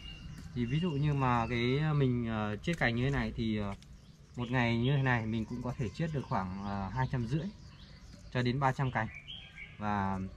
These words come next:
à, thậm chí là nếu như mà có người làm cùng ấy thì, à, người làm người bó thì nó cũng rất là nhanh.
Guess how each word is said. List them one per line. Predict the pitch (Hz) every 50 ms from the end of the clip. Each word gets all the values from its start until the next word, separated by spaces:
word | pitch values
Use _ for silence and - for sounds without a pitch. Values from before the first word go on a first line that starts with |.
| - - - - - - - - - - - -
à, | 78 95 98 -
thậm | - 135 123
chí | - - 110 113
là | 135 156 151 127 113 110
nếu | 107 117 123 139
như | 156 165
mà | 151 139 127 117 110 107 - - - - - - - -
có | 117 127
người | 160 160 143
làm | 131 123 117 110 110
cùng | - 139 131 117 113
ấy | 123 139
thì, | 139 131 117 113 110
à, | 107 101 101 - - - - - - - - - - -
người | 123 120 120
làm | 123 120 113 110 110
người | 113 120
bó | 110 107 104 101 104 123 147
thì | 151 131
nó | 117 107
cũng | - - 107 139 143
rất | 156
là | 151 117
nhanh. | 107 120 127 127 123